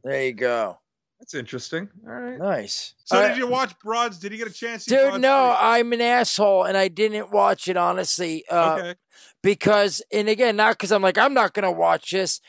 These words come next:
Speaker 1: Just, uh, of course, since our last, in, uh, last podcast, and we talked about that, we had gone to Big Bear, and I've been away and sh-,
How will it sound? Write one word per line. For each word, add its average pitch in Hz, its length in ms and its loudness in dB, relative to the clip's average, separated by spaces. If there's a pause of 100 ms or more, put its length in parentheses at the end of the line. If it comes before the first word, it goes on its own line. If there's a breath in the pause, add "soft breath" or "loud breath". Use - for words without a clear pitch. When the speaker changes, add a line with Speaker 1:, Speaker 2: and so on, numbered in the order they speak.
(240 soft breath)
Speaker 1:
Just, 233 360 2
uh, 214 260 4
of 202 180 -4
course, 226 280 2
since 202 260 -4
our 208 180 0
last, 202 480 0
in, 185 220 -10 (140)
uh, 180 340 0 (1120 loud breath)
last 208 420 2
podcast, 196 680 2
and 175 140 -2
we 175 120 -4
talked 196 380 2
about 151 440 0
that, 147 320 2 (420 soft breath)
we 180 280 2
had 175 280 2
gone 185 340 2
to 165 180 -6
Big 151 280 -4
Bear, 170 240 2
and 160 100 -2
I've 156 160 0
been 170 160 -4
away 160 380 2
and 147 140 -8
sh-, - 220 -4